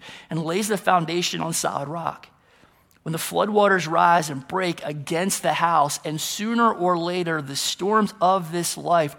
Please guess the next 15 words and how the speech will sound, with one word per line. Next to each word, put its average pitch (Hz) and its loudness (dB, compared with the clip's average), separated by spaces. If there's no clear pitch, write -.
are 190 2
going 180 -2
to 151 -14
hit 170 -4
you, 135 -10
make 175 -2
no 202 0
mistake, - -8
stands 156 -4
firm 151 -2
because 151 -6
it 151 -4
is 143 -8
well - -12
built. - -16